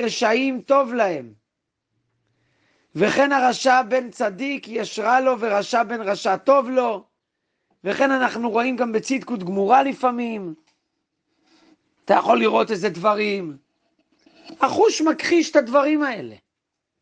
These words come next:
אתה רואה בעין שהדברים האלה לא עובדים.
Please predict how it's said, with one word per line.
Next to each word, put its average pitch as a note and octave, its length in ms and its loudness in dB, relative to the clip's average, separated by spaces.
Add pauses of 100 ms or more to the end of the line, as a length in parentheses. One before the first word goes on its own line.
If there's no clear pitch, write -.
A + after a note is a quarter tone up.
(360)
אתה A#3 100 6
רואה D4 220 6
בעין C4+ 560 0
שהדברים G#3+ 460 -8
האלה B3 140 -4
לא B3 140 -2
עובדים. A#3 440 -6